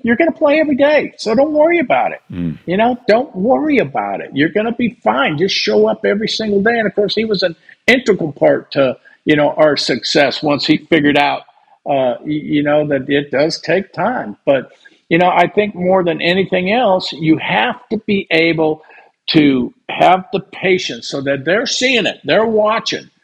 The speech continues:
Speaker 1: And they wanna know, all right, do you, if you're saying that this is the way we're gonna do it, and if we give your best effort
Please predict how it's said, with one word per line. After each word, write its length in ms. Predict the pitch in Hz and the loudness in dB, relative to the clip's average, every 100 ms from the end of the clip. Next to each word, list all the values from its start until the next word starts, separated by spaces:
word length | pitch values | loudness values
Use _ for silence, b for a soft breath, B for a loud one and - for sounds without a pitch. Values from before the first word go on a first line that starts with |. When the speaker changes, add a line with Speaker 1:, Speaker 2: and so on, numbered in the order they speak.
| _ - | _ -6
Speaker 1:
And 160 | 143 | 0
they 120 | 160 | 2
wanna 320 | 202 214 208 196 | 2 2 0 2
know, 420 | 185 202 165 - | 4 4 2 -2
all 160 | 143 151 | -2 2
right, 240 | 165 165 | 2 0
do 80 | 170 | -2
you, 320 | 170 139 143 139 | -4 -4 -14 -18
if 540 | - 135 - - 160 170 | -20 -18 -8 -4 -4 0
you're 340 | 170 233 269 | 2 2 0
saying 600 | - - 220 214 190 156 | -2 0 2 2 0 -2
that 180 | 147 - | -6 -2
this 200 | 190 - | -2 -2
is 120 | 185 | -4
the 80 | 180 | -2
way 200 | 170 170 | 0 0
we're 120 | 165 | 0
gonna 200 | 156 147 | -4 -4
do 240 | 139 160 | 0 0
it, 120 | 139 139 | 0 -2
and 120 | 131 | -4
if 160 | 139 | -2
we 180 | 190 196 | 2 2
give 260 | 180 190 180 | 4 2 2
your 160 | 175 | 0
best 320 | 160 160 147 - | 0 0 0 2
effort 340 | 156 - 110 | 0 0 -16